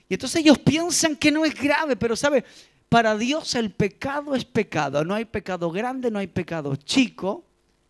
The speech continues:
Obviamente hay pecados de muerte. Y el pecado de muerte es cuando yo sabiendo hacer lo bueno no lo hago y persisto en el pecado.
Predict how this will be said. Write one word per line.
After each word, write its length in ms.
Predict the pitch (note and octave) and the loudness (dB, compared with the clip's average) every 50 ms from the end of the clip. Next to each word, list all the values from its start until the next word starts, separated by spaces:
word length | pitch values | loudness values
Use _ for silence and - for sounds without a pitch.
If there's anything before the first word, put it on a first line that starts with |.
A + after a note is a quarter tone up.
| _ _ _ _ | _ _ _ _
Obviamente 560 | - D#3 E3+ B3 C4 A3+ A3+ A#3 B3 - D4 | 2 4 4 4 4 4 4 2 4 4 4
hay 80 | C#4 A3 | 4 4
pecados 440 | - - G3 D3+ F#3 F#3 F3+ E3+ D3 | 4 2 2 2 2 0 0 2 2
de 120 | D#3+ D#3+ | 2 2
muerte. 640 | E3+ G#3+ B3+ A#3+ F#3+ D#3+ - - - C3+ - - _ _ _ _ _ _ _ _ _ _ _ _ _ _ _ _ _ _ | 4 4 4 4 2 0 -2 -6 -6 -8 -8 -8 _ _ _ _ _ _ _ _ _ _ _ _ _ _ _ _ _ _
Y 60 | - | 2
el 80 | D#3+ D#3 | 2 4
pecado 320 | - F3+ E3 G3 G3 G#3 | 4 2 2 4 4 6
de 120 | G#3 G#3+ G#3 | 6 6 6
muerte 320 | G#3 G#3+ A#3+ A#3+ - B3+ | 6 4 2 4 2 0
es 40 | A3+ | 0
cuando 300 | F3+ F3 G#3 F#3 E3+ F3 | 2 2 2 2 2 0
yo 140 | E3+ F#3 G3+ | 0 0 2
sabiendo 420 | - G#3 F#3+ F#3 G3+ A3 A#3 A#3+ | 4 4 4 4 4 4 6 4
hacer 220 | A3+ G3 - A3+ G#3+ | 4 6 4 2 4
lo 120 | A3 G#3+ | 4 4
bueno 300 | G3+ A3 B3 B3 B3 B3 | 6 6 4 4 2 0
no 100 | A#3+ A#3+ | 0 4
lo 160 | A3+ A3 G#3+ | 6 6 6
hago 220 | A3+ A#3+ C4 C4 C4+ | 6 6 4 2 0
y 60 | A3 | 0
persisto 600 | - G#3 G3 G3+ G3 - - D#4+ D#4 - - C#4+ | 2 2 2 4 4 4 4 2 2 2 2 2
en 80 | C4 | 2
el 140 | A#3 A3 G3+ | 2 0 0
pecado. 500 | - A#3 G#3+ - A3 F#3 D#3+ D#3+ D#3 C3+ | 2 0 2 2 2 2 4 4 2 0